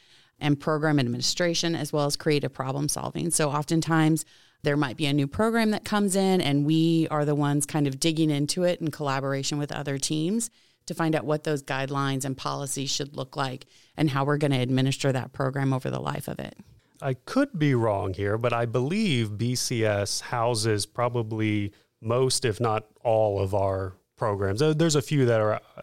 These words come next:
Speaker 2: outside of that, like One Star and broadband and, and things of that nature. But B C S handles the lion's share.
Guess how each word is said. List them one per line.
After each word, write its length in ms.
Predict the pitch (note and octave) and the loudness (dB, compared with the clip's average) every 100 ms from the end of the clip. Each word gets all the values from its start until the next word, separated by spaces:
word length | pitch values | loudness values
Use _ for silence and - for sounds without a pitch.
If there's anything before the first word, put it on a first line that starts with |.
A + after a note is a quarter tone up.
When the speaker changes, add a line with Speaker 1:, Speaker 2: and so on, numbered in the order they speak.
| - | -4
Speaker 2:
outside 400 | A#2+ G#2 A#2+ G#2 | -2 0 0 0
of 60 | G#2 | -2
that, 140 | G#2+ | -2
like 220 | G#2+ G2+ | -4 -4
One 220 | G#2+ G#2 G#2 | -2 0 0
Star 480 | - G#2 G2 F#2+ | 0 0 0 -2
and 420 | F#2+ A2+ G2 G2 F#2+ | -2 -2 -2 -4 -6
broadband 540 | - A2 G2+ G2+ G2 F#2+ | -4 -2 -2 -2 -2 -2
and, 200 | G2+ B2+ | -4 -4
and 360 | A2 G2+ - | -6 -6 -8
things 180 | - G#2+ | -4 -4
of 80 | G2+ | -2
that 220 | B2+ B2 | -4 -2
nature. 420 | A2+ G#2 - A2+ - - _ | -2 -2 -4 -6 -10 -20 _
But 80 | A#2+ | -2
B 100 | C#3+ | 0
C 220 | G#3 C#3+ | 2 2
S 140 | C#3 - | 0 0
handles 520 | C3 A#2 A2 G2+ - - _ - | -2 0 0 0 -4 -10 _ -4
the 100 | A#2 | -2
lion's 580 | G#2 G#2 G2+ G2 F2+ F2 | 0 0 0 -2 -2 -2
share. 380 | - G2+ F#2 | -2 -2 -4